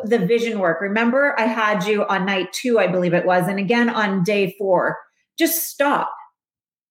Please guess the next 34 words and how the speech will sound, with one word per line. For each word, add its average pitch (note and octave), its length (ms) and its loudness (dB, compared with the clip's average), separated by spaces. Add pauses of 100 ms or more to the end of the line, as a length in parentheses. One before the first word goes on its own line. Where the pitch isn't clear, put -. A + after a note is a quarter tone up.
Stop B3+ 580 -2
and B3+ 220 2
think A3 200 0
about E3+ 520 -2 (760)
what A3+ 460 0 (120)
your B3 320 2
life G#3+ 420 -2
would G#3+ 200 0
look G#3+ 280 0
like D#3 380 0
in F3+ 100 -2
a E3+ 60 0
short F#3+ 360 -2
amount G#3+ 260 0
of A3 80 -4
time D#3+ 520 -2 (100)
if G#3+ 160 -4
you G3 100 -2
could F3 200 -2
ten A3+ 380 -2
times G3 500 -2
the F3+ 260 -2 (140)
income G3 400 0
that F3+ 160 0
you F#3 140 4
are F#3 120 2
making F3 520 0
right F3 340 -2
now. E3 400 -2 (640)
Because A#3+ 280 -2
once C4 280 0
you B3 240 2
visualize G#3+ 800 2
that, D3+ 360 -2